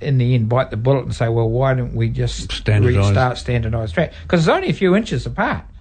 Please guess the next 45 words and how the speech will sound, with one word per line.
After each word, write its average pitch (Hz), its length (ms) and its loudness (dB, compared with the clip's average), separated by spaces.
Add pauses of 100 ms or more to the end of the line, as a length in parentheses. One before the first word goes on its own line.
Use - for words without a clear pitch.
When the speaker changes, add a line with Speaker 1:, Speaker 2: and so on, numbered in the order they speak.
Speaker 1:
But 147 100 -2
of 139 60 4
Speaker 2:
Yeah, 160 80 6
Speaker 1:
course, 147 120 4
Speaker 2:
it 123 80 -4
makes 143 260 2
all 151 120 2
difference. 135 440 0
Speaker 1:
but 156 160 2
Speaker 2:
<laughs> 147 100 2
Speaker 1:
it, - 140 0
it's, 160 180 -2 (100)
unlike 185 260 0
a 139 60 -8
car, 143 400 -2
you 123 100 -4
gotta 135 180 -6
stick 139 260 -12
to 123 100 -8
the 120 80 -6
rails. 127 380 -4
Speaker 2:
Yeah. 139 180 2
Speaker 1:
Uh, 120 40 -4 (280)
Speaker 2:
Well, 190 80 6
I 151 40 6
see, 147 140 2
like 120 180 4
Australia, 147 320 2
I - 40 6
remember 107 180 4
years 104 180 4
ago, 107 140 2
you 110 180 2
go 113 200 2
from 104 180 0
Victoria 110 460 2
to 107 120 -4
Western 107 640 -2
Australia, 104 560 2
I 110 60 0
think 131 160 -2
they 107 100 -4
got 92 260 -6
changed 104 520 0
the, 101 320 0